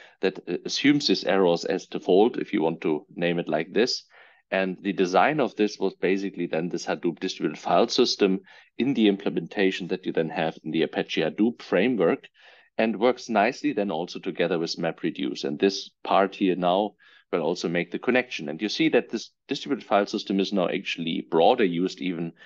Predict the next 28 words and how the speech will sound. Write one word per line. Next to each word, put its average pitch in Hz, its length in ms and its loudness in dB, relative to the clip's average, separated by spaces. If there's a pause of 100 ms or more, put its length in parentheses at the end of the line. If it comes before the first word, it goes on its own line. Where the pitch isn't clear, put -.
(180)
together 113 380 2
with 90 100 2
Spark 82 560 0 (300)
or 95 120 0
many 107 320 0
other 87 240 0
open - 220 -6
source 80 400 -6
tools. - 480 -8 (560)
And 95 80 -4
this 151 120 4
is 151 160 0
a 117 60 0
quite 107 320 0
important 98 440 0
technology, 110 640 -2
hence 98 280 -4
we 87 80 -10
will 80 120 -4
look 90 240 0
into 117 260 -2
it. 104 220 4 (420)
Also, 92 580 2
again, 90 420 -2
when 87 120 -6
we 87 100 -6
think 101 280 -6
about 87 420 0